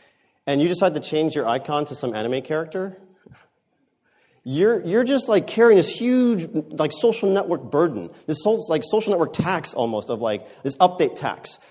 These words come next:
"Oh, I changed, I'm, I'm moving, I have to update, like, twenty different networks. I've forgotten all the different places I have to update." I'm sure there are places that still say that I work at Technorati, even though I left over a year ago, right?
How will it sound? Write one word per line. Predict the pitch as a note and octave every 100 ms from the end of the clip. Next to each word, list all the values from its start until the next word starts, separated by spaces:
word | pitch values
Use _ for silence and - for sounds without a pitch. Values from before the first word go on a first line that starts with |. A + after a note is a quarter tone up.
| _
"Oh, | G3+ G3
I | E3
changed, | D3+ - F3+ E3
I'm, | C3 A#2
I'm | A#2+
moving, | B2 F3 F3 D3+
I |
have | C#3+
to | C#3
update, | C#3 C3+ C3+
like, | A#2 A2+
twenty | D3+ C3+
different | G#2+ A2+
networks. | A2+ G#2 F2 - - -
I've | B3 B3
forgotten | A#3+ G3 F#3+ F#3+
all | C#3
the |
different | B2+ A#2+ B2+
places | A#2 A2
I |
have | G2+
to | -
update." | G#2 - G2
I'm | E3+ F3+
sure | - A#3
there | G#3 E3+
are |
places | - C#3+ D3+ A2+ G2+
that | G#2 G2+ - _
still | - - F3
say | C3+ D#3+ C3
that | A#2+
I |
work | A#2+ C3+ C3+
at | -
Technorati, | C#3 B2+ B2+ A2 G#2+
even | G#3 G3 F#3
though | F3
I | C#3+
left | C3+ C#3+ -
over | C3 A#2+
a | A#2
year | A2+
ago, | G2+ - - _ _ _ _ _ _ G#2+
right? | G2+